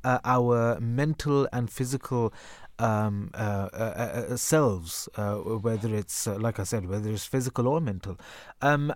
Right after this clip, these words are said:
and especially because this body, this heart, these organs, all of these, uh, things that we've been given, all of these faculties, all of these limbs, ourselves as a, as a being,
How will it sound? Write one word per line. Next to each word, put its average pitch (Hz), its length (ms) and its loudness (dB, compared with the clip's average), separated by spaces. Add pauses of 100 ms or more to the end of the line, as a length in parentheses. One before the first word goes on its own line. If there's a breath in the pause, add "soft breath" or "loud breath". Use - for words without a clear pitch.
and 151 380 2
especially 185 680 2
because 123 760 4 (100)
this 131 380 2
body, 113 840 4
this 113 340 -2
heart, 113 520 4
these 110 220 -2
organs, 113 840 2
all 240 280 2
of 196 120 0
these, 135 320 0 (160)
uh, 135 140 -2
things 156 380 2
that 131 140 4
we've 113 200 0
been 110 140 -2
given, 117 420 2 (360 loud breath)
all 160 220 8
of 139 80 2
these 123 180 2
faculties, 113 680 0
all 131 160 2
of 117 80 -2
these 107 240 -2
limbs, 113 560 0 (320 loud breath)
ourselves 123 800 4
as 107 240 0
a, 107 220 0
as 110 200 0
a 107 40 2
being, 101 460 0